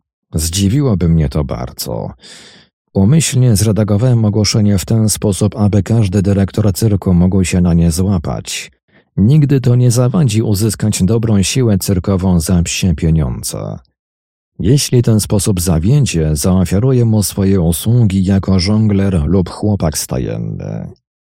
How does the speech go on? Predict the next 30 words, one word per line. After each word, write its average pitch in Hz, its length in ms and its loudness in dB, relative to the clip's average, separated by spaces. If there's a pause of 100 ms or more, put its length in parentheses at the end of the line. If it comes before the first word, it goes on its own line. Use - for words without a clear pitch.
Gotów 139 400 0
jestem 113 340 0
mu 107 180 2
nawet 101 340 0
dopłacić, 98 800 -2
jeśli 95 400 0
by 90 160 2
zaszła 85 500 0
tego 76 320 -2
potrzeba. 55 840 -8 (420)
A 82 160 0
czy 78 260 0
ja 120 420 2
nie 107 280 2
otrzymam 104 520 0
jakiejś 95 400 0
roli 85 360 0
w - 80 -10
tej 90 280 2
tragikomedii? 87 1000 0 (380)
To 76 180 -2
się 90 220 -2
rozumie 92 600 0
samo 71 400 -2
przez - 360 -4
się", 92 440 -10 (280)
odparł 101 480 0
Raffles 90 420 -2
z - 200 -12
uśmiechem. 52 760 -8